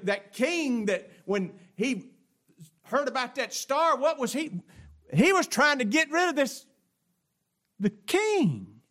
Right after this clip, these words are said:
that was promised. And yet, they, they, they, they have everything that should have pointed them to the Messiah, and yet what were they looking for? They were looking for a Messiah of their own imagination,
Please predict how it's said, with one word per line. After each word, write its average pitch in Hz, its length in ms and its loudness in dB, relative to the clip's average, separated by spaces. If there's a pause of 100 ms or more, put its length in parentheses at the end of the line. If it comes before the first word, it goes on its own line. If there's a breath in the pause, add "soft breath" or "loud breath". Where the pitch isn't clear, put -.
(960)
that 151 160 -4
was 139 120 -10
promised. 143 440 -4 (2250)
And 269 220 0
yet, 285 320 0 (480)
they, 240 280 0
they, 190 380 -2
they, 202 220 -2
they 202 220 -2
have 262 320 -2
everything 294 720 0
that 233 120 -4
should 185 200 -2
have - 140 -4
pointed 294 540 0
them 202 340 0
to 196 60 -2
the 185 100 -2
Messiah, 220 720 -2 (1300 soft breath)
and 202 180 2
yet 220 260 -2
what 262 220 0
were 226 100 0
they 214 160 0
looking 240 320 -2
for? 156 220 -8
They 247 180 -2
were 247 160 0
looking 254 360 -2
for 208 200 -6
a 180 60 -4
Messiah 202 720 -4
of 180 220 -6
their 208 180 -2
own 262 200 0
imagination, 277 1040 -4